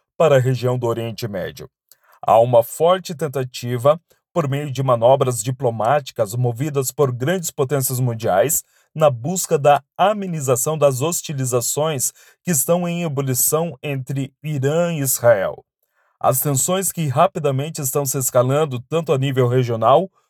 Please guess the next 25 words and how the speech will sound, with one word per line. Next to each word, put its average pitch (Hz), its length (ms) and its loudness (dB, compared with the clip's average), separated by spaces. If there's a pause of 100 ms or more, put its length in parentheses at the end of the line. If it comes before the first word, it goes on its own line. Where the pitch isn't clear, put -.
(160)
quanto 139 300 -2
mundial, 131 520 2
envolvendo 127 540 0
essa 123 220 0
questão. 107 560 -6 (680)
Tanto 170 320 4
é 147 340 0 (200)
que 139 60 0
a 147 40 8
autoridade 143 720 0
israelense 131 640 -2
se 139 140 -2
prepara 120 680 2 (240)
e 202 100 -4
conta 208 440 -2
com 185 100 -2
o 170 60 4
auxílio 175 480 -2
de 143 160 -2
aliados, 127 680 2
em 135 120 0
especial 135 500 0
dos 123 160 -4
Estados 123 440 0
Unidos, 113 520 -8